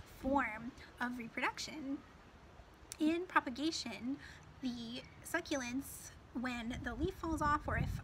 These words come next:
um, or if a whole rosette comes away, they can actually root and grow a whole new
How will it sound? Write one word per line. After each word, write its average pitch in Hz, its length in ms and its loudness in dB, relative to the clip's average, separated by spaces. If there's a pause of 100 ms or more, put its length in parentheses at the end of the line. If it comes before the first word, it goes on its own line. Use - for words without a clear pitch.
um, 220 200 0
or 226 140 -2
if 233 140 -6
a - 20 -4
whole 302 220 0
rosette 277 420 2
comes 262 240 4
away, 226 360 6 (480)
they 277 100 2
can 277 180 2
actually 262 380 2
root 294 360 -2
and 233 220 -2
grow 269 480 0
a 277 40 -8 (180)
whole 285 260 2
new 233 320 -6